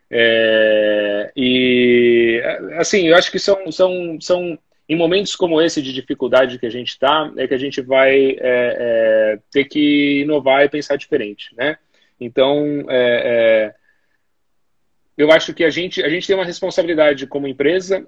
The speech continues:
e a gente como comunidade tem uma responsabilidade que é de, é, é, não deixar, é, é, é, essa, essa coisa que a gente vem construindo há tanto tempo, né, que é esse mercado,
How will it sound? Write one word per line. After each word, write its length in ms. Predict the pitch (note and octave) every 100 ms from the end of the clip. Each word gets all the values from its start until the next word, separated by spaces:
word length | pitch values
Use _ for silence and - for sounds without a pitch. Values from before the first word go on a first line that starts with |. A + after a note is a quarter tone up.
| C#3+
e 160 | C#3+
a 60 | C3
gente 220 | D3+ D#3
como 140 | E3
comunidade 540 | D3 D3+ D3+ C#3 D3+ D3
tem 120 | D#3+
uma 80 | D3+
responsabilidade 920 | D3+ D3+ C#3 C#3+ C3+ C3 C#3+ D3 D3
que 160 | -
é 180 | C#3+ D3
de, 580 | D3+ C3+ D3+ D#3 E3 F3 -
é, 440 | C3+ B2+ B2+ C3 B2+
é, 60 |
não 160 | C#3 E3+
deixar, 580 | E3+ - D#3 D#3+ E3 - -
é, 60 |
é, 500 | B2+ B2+ A#2+ A#2 A2+ - A2 G#2+ G#2+ G#2+
é, 40 |
essa, 200 | A#2 - B2+
essa 240 | B2 C3+
coisa 240 | - D3
que 80 | C#3+
a 40 | C3+
gente 260 | C#3+ -
vem 180 | B2 C#3+
construindo 460 | D3 C#3+ C3+ C#3+ C#3
há 60 |
tanto 260 | B2 D#3 D#3+
tempo, 400 | - C#3 D3+ A#2+
né, 160 | B2
que 80 | C3
é 40 | B2+
esse 160 | -
mercado, 540 | B2+ A#2+ A#2+ A#2+ A#2